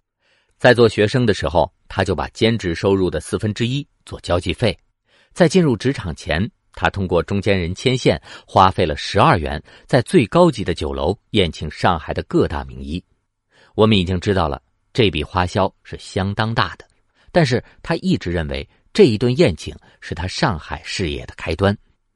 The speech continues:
凭着灵活的理财头脑和交际手腕，陈存仁在二十几岁就买了汽车，成了上海滩的名流。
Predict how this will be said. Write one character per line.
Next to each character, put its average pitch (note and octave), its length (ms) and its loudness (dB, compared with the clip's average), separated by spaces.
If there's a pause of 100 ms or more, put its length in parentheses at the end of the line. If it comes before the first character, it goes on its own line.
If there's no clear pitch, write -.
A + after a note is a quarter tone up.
(600)
凭 A#2 160 0
着 A#2 100 10
灵 G#2 240 4
活 G#2+ 180 -2
的 G2 100 2
理 F#2+ 160 -2
财 - 180 0
头 F#2 220 0
脑 D2 280 -4
和 - 140 -12
交 A2+ 180 4
际 G#2 140 0
手 E2 180 -6
腕， F2 220 -2 (320)
陈 E3 220 2
存 D3 180 -2
仁 A#2+ 160 0
在 - 100 -2
二 E3+ 220 2
十 G#2 160 -6
几 C#2+ 140 -10
岁 - 220 -2 (120)
就 F2 140 -4
买 C#2 160 -8
了 C2+ 100 -10
汽 - 160 -12
车， A2+ 280 2 (280)
成 - 120 -4
了 D#3+ 100 4
上 C#3 260 0
海 D2+ 160 -12
滩 G#2 160 -4
的 F#2 80 -2
名 D2 240 -4
流。 D#2 240 -6